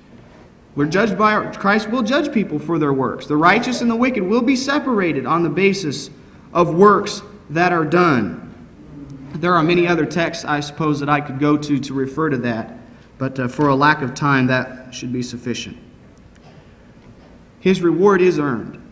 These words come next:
His reward, uh, is earned by our effort. Your effort is involved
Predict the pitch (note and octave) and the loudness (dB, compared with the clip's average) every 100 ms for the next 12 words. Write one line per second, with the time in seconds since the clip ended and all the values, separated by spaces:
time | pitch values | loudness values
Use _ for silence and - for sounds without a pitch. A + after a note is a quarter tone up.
0 | - - - - - - - - - - | -20 -20 -20 -20 -20 -20 -20 -20 -20 -20
1 | - E3 E3 F3 D#3+ F#3+ G#3+ F3 D#3 E3+ | -8 -4 2 2 6 6 6 6 4 2
2 | E3 F3 F#3 F3+ D3 E3 F3 F3+ E3+ F#3+ | 2 2 4 4 2 0 2 0 0 -2
3 | G#2+ - - - - - - - - - | -6 -12 -16 -20 -20 -20 -20 -20 -20 -2
4 | D#3+ F3+ E3 G#3+ F#3+ E3+ F#3+ A3 F#3 D#3 | 2 4 4 2 2 2 4 4 2 0
5 | D3+ G#3+ F#3+ C#3+ C#3 - | 0 2 2 0 -2 -10